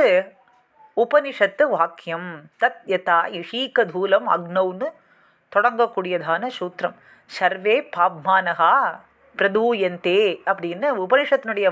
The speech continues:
வாக்கியமானது பாவங்களினுடைய விநாசத்தை காட்டி கொடுக்கிறது. "யதா புஷ்கர பலாசோ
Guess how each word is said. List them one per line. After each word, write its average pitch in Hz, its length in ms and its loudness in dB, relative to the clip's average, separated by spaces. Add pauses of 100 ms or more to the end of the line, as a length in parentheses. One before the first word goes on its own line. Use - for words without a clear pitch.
வாக்கியமானது 196 1120 0 (600)
பாவங்களினுடைய 254 840 0
விநாசத்தை 214 680 2 (840)
காட்டி 254 360 0
கொடுக்கிறது. 170 540 -4 (3250)
"யதா 202 340 2 (140)
புஷ்கர 302 420 2
பலாசோ 240 520 2